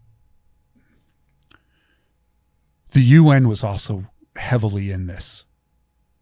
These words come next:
the creation of this nation of Israel. And so when they, the Palestinian,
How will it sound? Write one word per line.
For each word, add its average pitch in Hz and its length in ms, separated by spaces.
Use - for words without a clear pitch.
the 123 80
creation 104 440
of 95 100
this - 220
nation 101 360
of 92 120
Israel. - 480
And 151 140
so 151 160
when 143 200
they, 131 160
the 117 220
Palestinian, 151 800